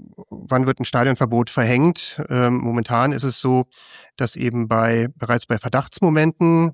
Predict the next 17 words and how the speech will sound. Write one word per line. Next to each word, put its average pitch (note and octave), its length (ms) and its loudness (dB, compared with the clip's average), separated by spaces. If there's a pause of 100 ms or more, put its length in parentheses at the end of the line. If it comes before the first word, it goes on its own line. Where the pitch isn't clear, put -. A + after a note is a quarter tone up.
also A#2 200 -10
bei A2+ 200 0
Einleitung A#2 380 0
eines A#2 200 -2
Mi-, C3+ 120 -2
Ermittlungsverfahrens C3+ 920 0
beispielsweise, B2 880 2 (380)
ohne B2+ 220 0
dass A#2+ 160 0
dieses A#2 240 0
abgeschlossen - 560 -2
ist, - 140 -4
schon A#2 180 -2
Stadionverbote A2+ 720 -2
verhängt A2+ 400 -2
werden G#2+ 240 -4
können. E3+ 440 4